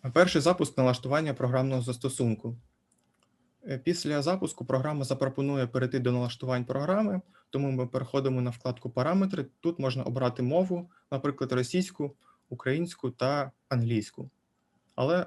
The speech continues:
оберемо українську мову. Далі потрібно ввести налаштування підключення до платформи Open Hub та назви всіх датчиків. Також потрібно ввести налаштування підключення до бази даних My S Q L та натиснути кнопку "Зберегти".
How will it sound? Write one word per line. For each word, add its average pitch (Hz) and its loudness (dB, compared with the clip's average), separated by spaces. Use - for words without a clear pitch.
оберемо 131 -2
українську 135 -2
мову. 117 -2
Далі 180 4
потрібно 139 -4
ввести 135 -2
налаштування 123 0
підключення 127 -2
до 120 0
платформи 120 -2
Open 123 -6
Hub 233 -2
та 156 0
назви 131 -2
всіх 123 -2
датчиків. 117 -2
Також 190 -2
потрібно 143 -2
ввести 131 -2
налаштування 127 -2
підключення 147 -2
до 139 0
бази 127 -2
даних 127 0
My 123 -2
S 120 -8
Q 175 0
L 190 -2
та 147 -4
натиснути 127 -4
кнопку 123 -4
"Зберегти". 117 -4